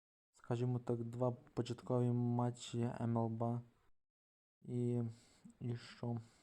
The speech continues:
І в цих шести матчах, е, от спочатку було сім очків, шість, п'ять, п'ять, е, п'ять, е, вісім, п'ять. Тобто, ну, це дуже багато. Більше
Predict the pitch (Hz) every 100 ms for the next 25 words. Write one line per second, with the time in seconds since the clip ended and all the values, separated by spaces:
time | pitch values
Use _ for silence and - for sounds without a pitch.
0 | _ - - - - - - 120 - 143
1 | 139 - 123 - 131 135 131 135 - 120
2 | - 120 117 117 113 113 - - - 127
3 | 127 - 120 117 120 117 120 120 120 -
4 | 156 160 147 143 - 139 139 127 - -
5 | 139 139 - - _ _ _ - - _
6 | - _ _ 117 120 131 135 127 - _
7 | _ 123 120 127 131 131 - _ - 202
8 | 135 120 - 123 131 135 123 - 120 120
9 | 123 120 117 113 131 139 - - 131 127
10 | 123 117 - 117 117 113 110 - 117 -
11 | 123 123 117 110 - - 120 117 117 120
12 | 120 127 131 117 113 113 113 113 117 113
13 | - _ _ - _ _ _ - 120 113
14 | 123 123 - 120